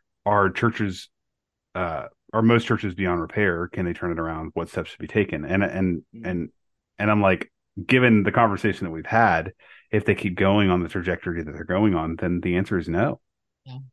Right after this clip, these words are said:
Speaker 1: And I,
Speaker 3: Good.
Speaker 1: and I, and I've shared this, and, you know, when you've, you know, with Scott on numerous episodes, but I drive around the, the community where Alicia and I live, and I just start to weep because
Speaker 3: Mm-hmm.
Speaker 1: I see churches and I'm like, "They're not gonna be there in five years.
Speaker 3: Right.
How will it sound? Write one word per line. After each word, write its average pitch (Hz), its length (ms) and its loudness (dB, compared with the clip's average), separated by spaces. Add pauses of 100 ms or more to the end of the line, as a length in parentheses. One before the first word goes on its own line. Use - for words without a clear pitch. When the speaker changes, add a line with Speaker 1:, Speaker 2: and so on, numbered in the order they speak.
(240)
Speaker 1:
And 117 140 4
I, 113 100 6
Speaker 3:
Good. - 100 0
Speaker 1:
and 113 100 4
I, 110 140 4 (180)
and 117 120 4
I've 104 120 0
shared 120 340 4
this, 117 320 0
and, 85 220 -10 (260)
you 98 140 -2
know, 87 120 0
when 87 240 0
you've, 87 440 -6 (720)
you 110 80 0
know, 98 80 4
with 85 120 0
Scott 107 300 4
on 90 140 2
numerous 85 300 -2
episodes, - 320 -8
but 101 100 0
I 104 60 6
drive 98 240 4
around 92 160 2
the, 85 100 -6 (280)
the 101 100 -2
community 92 420 -2
where 82 240 -2
Alicia 90 300 -4
and 82 80 -4
I 78 80 -6
live, 98 340 0
and 82 140 -2
I 85 160 0
just 98 160 -4
start 80 220 -4
to - 80 -8
weep 98 340 -6 (640)
because 151 280 0
Speaker 3:
Mm-hmm. 101 60 6
Speaker 1:
I 95 60 4
see 110 220 0
churches 110 380 2
and 87 80 0
I'm 92 80 2
like, 90 160 -2
"They're 98 160 2
not 117 180 2
gonna 95 140 -2
be 95 120 -2
there 98 160 -2
in 78 80 -4
five - 280 -8
years. - 340 -14 (220)
Speaker 3:
Right. 131 240 -12